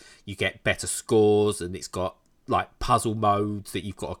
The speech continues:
clear all the bits, like, with a certain amount of move. You've got score attack modes, time attack modes, you've got a versus mode, and it's kind of got this, uh, Puyo Puyo Tetris style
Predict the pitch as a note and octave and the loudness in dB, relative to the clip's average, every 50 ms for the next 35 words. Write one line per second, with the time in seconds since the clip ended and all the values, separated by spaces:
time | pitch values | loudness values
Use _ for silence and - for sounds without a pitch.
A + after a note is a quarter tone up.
0 | - - G2+ F#2 F#2 G2+ G#2 G#2 G#2+ F#2+ - _ G#2+ G2+ F2+ _ - - - - | -8 -6 -6 -4 -2 -2 -2 -2 -4 -6 -6 _ -4 -6 -6 _ -12 -12 -12 -8
1 | - - A2 F#2 - - - G2+ F#2 - - - G#2+ G2+ F#2 - G2 F#2 F#2 F2+ | -4 0 0 0 0 -2 -4 -8 -8 -6 -4 -2 -2 -2 -2 -4 -6 -8 -4 -4
2 | F2+ F#2 F#2 F2+ G2 F#2+ G2+ A2 A2 G#2+ G#2+ G#2+ G#2+ G2+ F2+ F#2 F2 - E2+ - | -4 -4 -4 -4 -6 -8 -6 -2 -2 0 0 -2 -4 -6 -10 -12 -12 -10 -12 -10
3 | - - - - - G#2+ G2+ G2+ G2 G2 - - G2+ - - G2 F#2+ G2 G2 G2 | -8 -10 -6 0 0 2 2 2 -2 -4 0 0 0 0 0 -4 -4 -4 -4 -6
4 | - - - - - G2 G2 G2 G2 G2+ - - - G2+ - - - - G#2+ G2+ | -8 -10 -10 -10 -8 -6 -6 -6 -8 -10 -12 -8 -8 -8 -8 -10 -10 -6 -4 -2
5 | G2+ G2+ G2 G2+ G2+ G#2 G2 - - - - - - - - - _ G#2+ F#2+ - | -2 -2 -2 -4 -4 -6 -8 -10 -12 -12 -14 -20 -20 -20 -20 -16 _ -12 -8 -6
6 | G2+ E2 F#2+ F#2+ F#2+ _ G#2+ G2 G2+ G#2 G2+ F#2+ - G#2+ G2+ F#2+ - G#2+ G2 G2 | -6 -6 -6 -8 -4 _ 0 2 2 0 0 -2 -4 -6 -6 -6 -4 0 2 2
7 | G2+ G2+ G2+ G2+ G2+ G2+ G#2 G2+ - - - - - - - _ _ _ _ A#2+ | 4 4 2 2 0 0 -4 -6 -8 -12 -14 -20 -20 -20 -20 _ _ _ _ 0
8 | A2 A#2 - - - B2+ B2 B2 B2+ C3+ - - - B2 A2+ - - _ A#2 A2 | 0 0 0 4 6 6 8 8 6 2 0 2 2 2 2 2 0 _ 0 0
9 | G2+ - - - - A2 G#2 G#2+ G#2 G#2 - - C3 C3 B2 A#2 A2 A2 - B2 | 0 -2 -8 -4 0 2 2 2 2 2 4 6 6 8 8 6 4 2 2 2
10 | A2+ G#2+ G#2+ G#2 G2 - - A2 G#2 - - - - G#2 - - - - - A#2 | 2 2 2 0 0 -2 -4 -6 -6 -6 -6 -6 -6 -4 -4 -4 -8 0 2 4
11 | G2+ G2+ G#2 G#2 G#2 G#2 G2+ G2 G2 G2+ G2 | 6 6 4 4 2 2 2 0 0 -2 -6